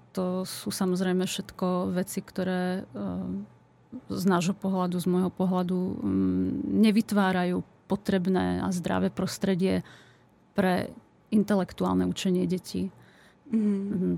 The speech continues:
Speaker 1: takže a tam ten problém je komplexný. My, ako som spomínala,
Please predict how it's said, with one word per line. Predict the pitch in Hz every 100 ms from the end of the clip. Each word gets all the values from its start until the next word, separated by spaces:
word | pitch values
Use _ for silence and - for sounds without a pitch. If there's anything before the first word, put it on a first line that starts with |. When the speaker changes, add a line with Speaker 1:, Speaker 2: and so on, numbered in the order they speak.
| -
Speaker 1:
takže | 185 175 180 185
a | 190
tam | 190 190 185
ten | 202
problém | 202 185 190 202
je | 202
komplexný. | 196 180 202 208 - 196 180 180 190
My, | 185 185 185 185 185 185
ako | - -
som | - 202
spomínala, | - 196 196 190 185 185